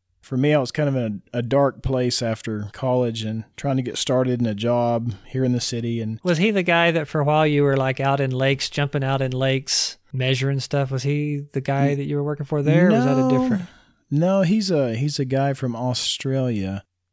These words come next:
Speaker 1: who, like I said,
Speaker 2: Okay.
Speaker 1: had served with the Navigators. He'd been a missionary in India.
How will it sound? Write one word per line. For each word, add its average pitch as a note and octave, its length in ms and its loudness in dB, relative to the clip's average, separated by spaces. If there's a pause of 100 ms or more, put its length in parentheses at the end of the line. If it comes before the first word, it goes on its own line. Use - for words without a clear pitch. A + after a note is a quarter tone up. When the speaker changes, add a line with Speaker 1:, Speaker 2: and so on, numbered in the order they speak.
(120)
Speaker 1:
who, A#2+ 260 0
like A2 140 0
I A2 100 -4
said, B2+ 140 -2
Speaker 2:
Okay. - 60 -
Speaker 1:
had A2+ 120 -2
served D#3 260 2
with D3 120 -2
the C#3 100 0
Navigators. C3 720 2
He'd A#2 140 -2
been A#2+ 160 0
a - 20 0
missionary B2 560 0
in A2+ 80 -4
India. C3 540 0